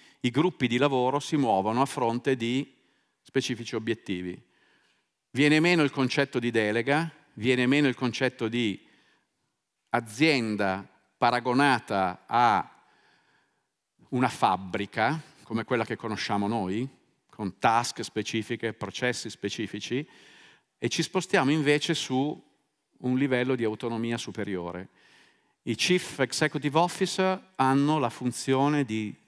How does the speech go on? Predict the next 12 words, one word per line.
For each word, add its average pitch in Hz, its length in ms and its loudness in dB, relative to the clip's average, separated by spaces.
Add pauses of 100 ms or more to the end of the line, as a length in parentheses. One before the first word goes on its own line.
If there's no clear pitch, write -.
(340)
indicare 147 960 2 (340)
qual 120 220 2
è 123 80 2
il 127 160 2
purpose, 127 720 -2 (1080)
il 117 160 -4
proposito 123 680 0
che 117 120 -4
l'azienda 135 480 0
si - 140 -4
deve 117 200 0
porre. 87 540 -8